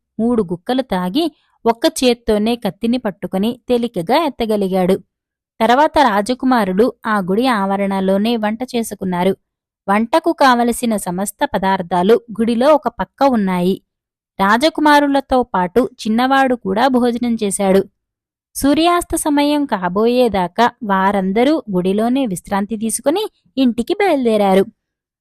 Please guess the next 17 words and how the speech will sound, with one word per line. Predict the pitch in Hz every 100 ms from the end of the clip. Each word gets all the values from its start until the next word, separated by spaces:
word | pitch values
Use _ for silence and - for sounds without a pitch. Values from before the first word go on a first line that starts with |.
| _ _ 180
గుడి | 254 330
దాటి | 359 339 330 302 -
బయటకు | 202 196 196 262 277
రాగానే | 208 170 175 208 247 403 349 _ _ 214
రాజకుమారులు | 226 269 330 339 339 330 262
యథాప్రకారం | 190 175 233 247 233 202 185 226 - 214
గుర్రాలుగా | 214 196 180 175 240
మారారు. | 339 311 240 190 185 202 _ _ _ _ _ _
పేదవాడి | 233 254 311 330 330 320
చిన్న | - 208 233
కొడుకు | 247 262 247 247 220 -
కత్తితో | 190 - 240 - 302
సహా | 285 226 208 277 - -
ఒక | 214
గుర్రం | 226 180 185 233
పైన | 233 185 202
ఎక్కాడు. | 302 302 226 214 196 196